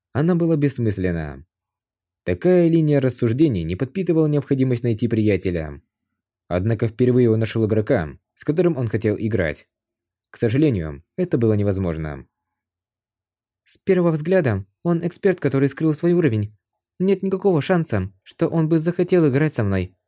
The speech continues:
Некоторое время назад до него дошло. Он понял, что его напарник не был такой маленькой рыбешкой, какой он сам. "Да, давай закончим здесь". Зейд натянул улыбку.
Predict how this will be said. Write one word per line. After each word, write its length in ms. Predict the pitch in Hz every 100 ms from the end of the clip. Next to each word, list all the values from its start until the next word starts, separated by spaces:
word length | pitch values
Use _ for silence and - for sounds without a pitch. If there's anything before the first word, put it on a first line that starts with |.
| _ _ _ _ _ _ _ _ -
Некоторое 540 | 92 104 101 107 101
время 260 | 98 95 87
назад 460 | 90 107 95 76 _ _ _ -
до 100 | 98
него 200 | 180 190
дошло. 520 | 170 - 92 78 67 - _ _ _ _ _ _ -
Он 180 | 95
понял, 300 | 107 196 185
что 180 | 170 170
его 160 | 165 156
напарник 460 | 147 156 151 160
не 100 | 180
был 160 | 165 110
такой 220 | 104 107
маленькой 360 | 104 104 104 117
рыбешкой, 640 | 120 156 - 87 76 - _
какой 260 | - 180 170
он 60 |
сам. 440 | 123 92 78 71 - _ _ _ _ _ _ _ _ _ _ _
"Да, 480 | 95 113 95 71 67 _ -
давай 260 | 170 202
закончим 400 | 127 117 107 104
здесь". 400 | 95 87 71 - _ _ _ _ _ _ _ -
Зейд 320 | 80 160 190
натянул 420 | 175 143 139 139
улыбку. 540 | 147 135 - 85 73